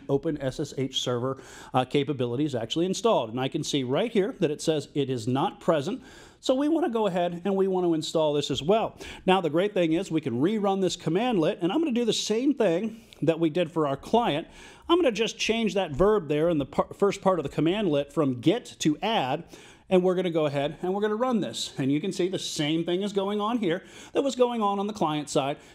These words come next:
It's reaching out to Microsoft's update servers, and it's gonna pull down this extended functionality. Now, we switch back over to our client. We'll let that go ahead and run. Uh, and at this point, if we rerun on our Open S S H client, if we run that get Windows compatibility again just by pushing the up arrows,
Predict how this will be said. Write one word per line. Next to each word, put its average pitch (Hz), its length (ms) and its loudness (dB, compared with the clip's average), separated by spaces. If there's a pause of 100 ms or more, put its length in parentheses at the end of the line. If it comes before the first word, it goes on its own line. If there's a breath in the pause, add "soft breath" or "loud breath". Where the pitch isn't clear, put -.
It's 226 160 -2
reaching 196 380 0
out 175 160 -2
to 165 60 -2
Microsoft's 156 580 -2
update 131 340 -4
servers, 131 400 -2
and 135 80 -2
it's 135 120 -6
gonna 156 120 0
pull 151 400 0
down 131 300 0
this 131 220 -4 (100)
extended 127 480 -2
functionality. 127 720 -2 (800 loud breath)
Now, 180 220 4
we 147 100 0
switch 240 300 -4
back 226 220 0
over 214 160 2
to 196 80 0
our 175 100 0
client. 226 320 -2
We'll 190 100 2
let 220 180 0
that 214 180 -4
go 208 120 0
ahead 202 200 0
and 165 120 2
run. 226 380 0 (420 loud breath)
Uh, 185 220 2
and 196 100 0
at 190 140 -4
this 285 220 -2
point, 220 420 -2
if 185 140 2
we 208 140 2
rerun 226 720 2 (200 loud breath)
on 190 260 4
our 170 600 2
Open 220 260 2
S 202 180 -2
S 196 160 0
H 175 220 0
client, 220 480 0
if 175 160 0
we 170 140 2
run 185 320 2
that 156 340 -2
get 202 240 4
Windows 208 340 0
compatibility 185 800 0
again 165 240 -2
just 190 160 -4
by 190 120 0
pushing 208 320 0
the 170 100 2
up 294 160 -2
arrows, 165 400 0